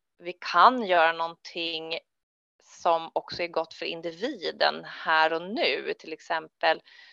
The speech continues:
eh, som nämndes tidigare då med prevention och så, att, ehm, vi, eh, ser ju en ökning i liksom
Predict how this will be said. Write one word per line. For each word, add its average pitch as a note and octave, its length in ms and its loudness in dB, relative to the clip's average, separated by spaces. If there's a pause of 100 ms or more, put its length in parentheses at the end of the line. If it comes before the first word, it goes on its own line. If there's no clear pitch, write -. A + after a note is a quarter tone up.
(200)
eh, E3+ 300 -4
som D#3 240 -8
nämndes D#3 380 -2
tidigare E3+ 340 0
då E3 80 2
med D#3+ 180 -4
prevention E3 880 -2
och E3+ 120 -10
så, E3 280 0
att, E3 220 4 (600)
ehm, E3 500 -4 (220)
vi, F3 400 -4
eh, E3+ 540 4 (220)
ser F#3+ 260 -2
ju A3 180 2
en G3 120 2
ökning F3+ 560 0
i E3+ 80 -6
liksom E3+ 680 -4